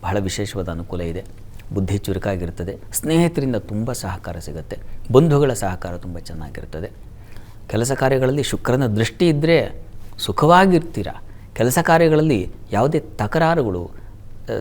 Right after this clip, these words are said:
ತಲೆನೋವುಗಳು ಇರೋದಿಲ್ಲ ಅಂತ, ಅಷ್ಟು ಚೆನ್ನಾಗಿದೆ. ಇನ್ನು ಈ ದಿವಸ ಸಂಗಾತಿಯ ಅನ್ಯೋನ್ಯ, ಅನ್ಯೋನ್ಯತೆ, ಸಾಮರಸ್ಯ ಭಾವನೆ ಇದೆಲ್ಲ ತುಂಬ ಚೆನ್ನಾಗಿದೆ. ಪ್ರಾರ್ಥನೆಗೆ ಈ ದಿವಸ ನೀವು ಕೂಡ ದುರ್ಗಾ ಸನ್ನಿಧಾನದಲ್ಲಿ ಒಂದು ಅಭಿಷೇಕ ಅಥವಾ ಪ್ರಾರ್ಥನೆ, ಅರ್ಚನೆ ಇತ್ಯಾದಿ ಮಾಡಿಸಬಹುದು.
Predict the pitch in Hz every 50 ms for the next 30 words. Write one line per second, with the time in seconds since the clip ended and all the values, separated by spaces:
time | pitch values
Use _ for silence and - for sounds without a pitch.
0 | - - 113 117 139 165 175 165 139 117 110 120 147 156 98 78 - 80 78 78
1 | 69 69 69 - - - - - - - - - - - - 107 - 80 76 71
2 | 71 67 - - - - - - - - - - - - - - - - - -
3 | 139 131 123 120 113 107 104 101 - - - - - - - - - - - 110
4 | 104 95 - 104 95 92 101 - - - - 107 101 95 87 85 - - 87 -
5 | 78 - 87 101 104 98 95 92 87 85 80 - - - - 92 92 92 92 90
6 | 85 78 - 80 76 80 - - - - - - 98 92 92 90 - - - 87
7 | 82 - - 82 82 82 78 73 78 78 80 - - 80 80 76 - - 73 71
8 | 67 64 - - - - - - - - - - - - - - - 131 131 139
9 | 160 165 - 175 180 190 165 131 117 113 113 - 135 127 139 - - - - -
10 | 135 156 170 160 - 113 101 92 92 104 107 104 104 92 - 92 85 82 78 76
11 | 76 71 73 80 87 85 78 73 82 - - - - - 85 82 82 - - 78
12 | 73 - 73 - - - - - - - - - - - - 92 85 - 101 90
13 | 87 - - - 80 73 73 - - - - - - - 92 - - - 90 82
14 | 73 71 69 - 71 65 - - - - - - - - - - -